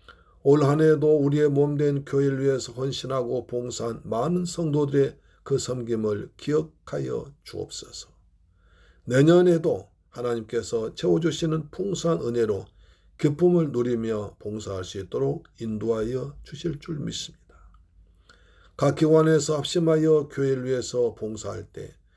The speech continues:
지혜의 영, 명철을 허락하셔서 주님의 주신 사명을 성실히 감당케 하시고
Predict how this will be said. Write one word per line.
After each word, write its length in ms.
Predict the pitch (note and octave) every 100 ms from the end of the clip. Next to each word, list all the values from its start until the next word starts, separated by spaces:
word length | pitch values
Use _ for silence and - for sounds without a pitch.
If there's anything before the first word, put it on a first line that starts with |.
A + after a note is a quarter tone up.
| _ _ _
지혜의 400 | - A#2 A2 G#2+
영, 400 | G#2 G2 F#2+ - - _ _ _ _ _ _ _ _ _
명철을 500 | A#2+ C3+ D3 E3 D3
허락하셔서 640 | C#3+ C3+ C3+ - C#3 - - _ _ _ _ _ _
주님의 340 | - C#3+ E3 E3+
주신 300 | F3 F3+ E3
사명을 420 | D#3 D3 C3 B2
성실히 640 | - E3 G3 F#3 F#3 E3 -
감당케 420 | A#2+ A2+ G#2 -
하시고 460 | F#2 - - -